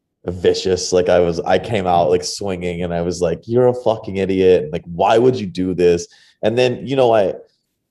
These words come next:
I sat and I thought about it, and, like, I was like, "Okay, clearly I don't think that people are trying to hurt people on the internet." Like, I, I like to think most people are good. And so I don't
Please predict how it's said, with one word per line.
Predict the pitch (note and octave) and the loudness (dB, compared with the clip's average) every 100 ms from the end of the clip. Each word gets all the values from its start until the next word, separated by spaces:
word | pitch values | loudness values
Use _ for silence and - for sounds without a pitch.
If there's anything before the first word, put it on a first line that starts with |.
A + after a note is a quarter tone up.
| - | -12
I | A2+ | -2
sat | - C3+ | 2 2
and | A2+ | 0
I | G#2 | -4
thought | - F#2+ | 0 0
about | F2+ F2 E2+ | 2 0 2
it, | E2+ E2+ | 0 -2
and, | E2+ E2+ | -6 -8
like, | E2+ E2 - - | -8 -10 -10 -6
I | |
was | F#2+ F2+ | -4 -2
like, | F#2 | -4
"Okay, | F#2 F2+ E2 D2+ - _ _ - | -2 -2 -2 -4 -10 _ _ -20
clearly | - C#3+ D3+ D3+ B2 G2 | -4 2 6 6 6 4
I | G2+ | 0
don't | F2+ A#2 B2+ - - | 0 2 4 2 -4
think | - G2+ F2+ F#2+ | -10 -8 -6 -4
that | F2+ - | -4 -4
people | F#2 F#2 F2 | -6 0 0
are | E2 | 0
trying | - - F#2+ F2+ F2+ F2+ E2+ D#2 - | -6 -8 -2 -2 -2 -4 -6 -10 -16
to | - F2 | -12 -12
hurt | - G2 F2 - | -4 0 0 -2
people | F2 E2+ E2 | -12 -8 -6
on | D#2 | -6
the | D2+ D2+ | -8 -10
internet." | C#2+ C2+ - | -10 -12 -6
Like, | F2+ F2+ - - _ | -4 -4 -6 -20 _
I, | G#2 | -2
I | - G#2+ | 2 2
like | G#2 G#2+ A2+ | 4 4 4
to | - | 0
think | A2 G#2+ E2+ | -2 -2 -4
most | F#2 E2+ F2 | -4 -4 -6
people | - F2 E2 | -10 -8 -4
are | D#2+ | -4
good. | D#2 E3 C#3 E2 E2+ - _ - | 2 4 6 4 -4 -16 _ -6
And | G2+ G2 | -4 -4
so | - G#2 F#2 - | 2 4 4 4
I | G#2+ | 2
don't | C3+ | 2